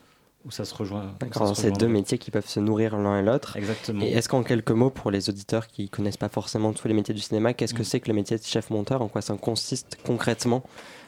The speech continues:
Speaker 2: euh, sur, sur un film, que ce soit de fiction ou de documentaire ?
Speaker 1: Euh, alors ça consiste en, en, en beaucoup de choses. La, la,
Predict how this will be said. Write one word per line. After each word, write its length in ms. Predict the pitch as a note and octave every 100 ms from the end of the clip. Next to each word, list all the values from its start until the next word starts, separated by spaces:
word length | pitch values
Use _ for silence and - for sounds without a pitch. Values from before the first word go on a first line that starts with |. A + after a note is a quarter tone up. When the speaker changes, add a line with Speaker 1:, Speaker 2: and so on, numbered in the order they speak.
| - -
Speaker 2:
euh, 360 | G2 G#2 G#2+ G#2+ C3+ _ - E3+ D3+
sur, 380 | - - G2+ G2+
sur 160 | -
un 80 | G2
film, 440 | F#2+ A2 A2+ G2 G2
que 60 |
ce 120 | - -
soit 180 | -
de 120 | G#2 G#2
fiction 440 | - - - G#2
ou 40 |
de 40 | G2+
documentaire ? 600 | - - F#2+ F#2 G#2 - - - - - - - _ -
Speaker 1:
Euh, 920 | A2+ A#2 A#2 A2+ A2 A2 G#2+ G#2 G#2 G#2 - - - - _ _
alors 180 | A#2+ B2
ça 120 | -
consiste 480 | B2+ C3+ - E3+ -
en, 220 | C3 A#2+ A2
en, 640 | A2 G#2+ G2+ G2 F2+ E2 D#2+ - - _ _ _ _
en 80 | A#2
beaucoup 220 | A2+ A2+
de 40 | B2+
choses. 300 | - D#3+ B2+
La, 120 | A2
la, 240 | G#2 F2